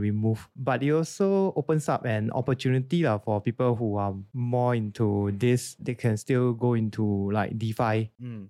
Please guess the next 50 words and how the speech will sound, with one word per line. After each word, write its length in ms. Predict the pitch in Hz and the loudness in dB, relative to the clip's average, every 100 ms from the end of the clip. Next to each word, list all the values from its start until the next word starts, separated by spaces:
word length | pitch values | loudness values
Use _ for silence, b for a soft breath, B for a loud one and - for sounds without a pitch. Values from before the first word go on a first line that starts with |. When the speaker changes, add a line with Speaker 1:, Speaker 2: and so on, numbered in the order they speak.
| - | -4
Speaker 1:
I'm 140 | 170 | 0
not 160 | 220 254 | 2 2
exactly 440 | 147 131 139 170 170 | 0 0 0 0 0
sure 240 | 175 160 | 2 2
M 160 | 156 156 | 2 0
A 160 | 147 | 0
S 80 | 151 | 0
asked 320 | - 139 - - | 0 -2 -2 -2
who 220 | 151 139 147 | 2 2 2
to 140 | 113 | -2
do 240 | 110 135 135 | 0 2 2
all 160 | 131 | 2
this, 320 | 127 131 131 - | 2 0 0 -4
like, 160 | 120 - 139 | -6 -2 -4
opinion 640 | - 139 127 131 131 131 | 0 0 2 2 2 2
or 120 | 117 | 0
how 120 | 147 | 0
did 140 | 139 117 | 2 2
they 80 | 120 | 2
come 200 | 143 135 | 0 2
up 120 | 117 | 2
with 160 | 107 | 0
all 120 | - 120 | 0 0
this 180 | 127 - | 0 -2
idea. 420 | 107 107 107 110 107 B B - | -2 0 2 0 -2 B B -2
So 80 | 214 | 2
why 120 | 214 | 2
is 100 | 135 | 0
it 60 | 165 | 0
always 600 | 131 127 143 139 143 - _ 147 | 0 2 2 2 0 -6 _ 2
institutional 800 | 139 - 147 143 131 151 139 139 | 2 2 0 0 2 0 2 2
investor 480 | 113 113 104 - 120 | 2 0 -2 0 0
or 640 | - 110 107 101 101 - - | 2 2 2 2 0 -4 -6
accredited 560 | 131 - 120 113 135 104 | -4 0 -2 0 -2 0
investor? 520 | 113 110 101 - 113 - 160 | 2 0 0 -2 -2 -2 0
Why 140 | 170 | 0
they 160 | 143 117 | 2 0
can 540 | 123 107 107 107 107 | 0 0 0 0 -2
stake 300 | - 139 - 139 | -4 -4 -2 0
eth 220 | 127 131 | 0 0
on 320 | 123 110 110 | 0 2 0
centralized 500 | - 117 127 117 117 | 0 0 2 0 0
exchange? 380 | 113 - 117 110 | -4 0 0 0
Why 220 | 127 131 | 0 0
we 100 | 120 | 0
cannot? 340 | - 113 - - | 0 -2 -2 -4
I, 240 | 147 143 | -2 0
I 20 | 135 | 2
cannot 220 | 135 131 | 2 4
understand. 680 | 120 113 - 110 113 110 | 2 0 -2 0 0 -2